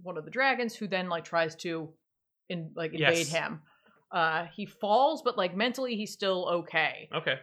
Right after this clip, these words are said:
Speaker 1: Like, Magneto's like, "Cool," he, like, continues to fight the dragon along with, like, Banshee and others. And, like, they're like, "He, like, Sunfire's okay, but, like, he's out of the fight." And he's like, "No, I could keep fighting." He's like,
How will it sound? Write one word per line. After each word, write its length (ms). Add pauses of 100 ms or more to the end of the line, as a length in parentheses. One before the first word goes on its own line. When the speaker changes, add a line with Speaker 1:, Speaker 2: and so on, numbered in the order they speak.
(120)
Speaker 1:
Like, 300
Magneto's 460
like, 180
"Cool," 360
he, 140
like, 340
continues 380
to 80
fight 220
the 60
dragon 520
along 260
with, 80
like, 140
Banshee 360
and 80
others. 360 (440)
And, 160
like, 180
they're 80
like, 160
"He, 240
like, 240 (100)
Sunfire's 560
okay, 800 (140)
but, 140
like, 340
he's 320
out 160
of 80
the 60
fight." 400
And 80
he's 160
like, 100
"No, 100
I 60
could 160
keep 220
fighting." 440 (220)
He's 140
like, 240